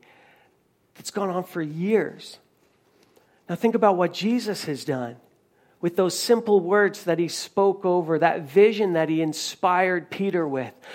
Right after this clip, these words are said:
about this great church that would be built one day through him. He's inspiring vision. And now this legacy has literally gone beyond thousands of years to where we are today.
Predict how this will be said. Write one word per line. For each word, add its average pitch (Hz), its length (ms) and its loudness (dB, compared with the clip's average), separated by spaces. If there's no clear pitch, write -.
about 170 380 2
this 160 180 -4
great 196 480 -2
church 170 520 -4
that - 160 -8
would 143 160 -8
be 156 120 -2
built 170 380 2
one 135 260 -4
day 127 360 -8
through 175 420 0
him. 156 420 -6
He's 175 220 -2
inspiring 190 1000 -2
vision. 156 420 -2
And 175 140 2
now 202 220 4
this 190 260 -2
legacy 180 920 2
has 170 200 -4
literally 220 600 0
gone 180 360 -2
beyond 156 380 -2
thousands 190 560 -4
of 151 160 -4
years 151 500 0
to - 100 -6
where 180 420 4
we 185 260 6
are 135 280 2
today. 147 760 -4